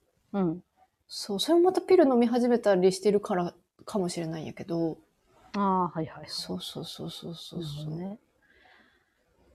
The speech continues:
Speaker 1: いや、あれはストレス、ストレスなくしていく買い物が一番気持ちいいよな。
Speaker 2: いや、確かにな。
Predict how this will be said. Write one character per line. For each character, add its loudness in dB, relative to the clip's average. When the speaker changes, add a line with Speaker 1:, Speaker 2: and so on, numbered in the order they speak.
Speaker 1:
い -14
や、 -8
あ -8
れ -8
は -6
ス -18
ト -4
レ -6
ス、 -18
ス -20
ト 2
レ 4
ス -2
な -2
く -4
し -16
て 0
い -4
く 2
買 -4
い -2
物 -6
が -6
一 -10
番 -4
気 -10
持 -4
ち -12
い -6
い -2
よ -4
な。 8
Speaker 2:
い 8
や、 4
確 -12
か -8
に -8
な。 -14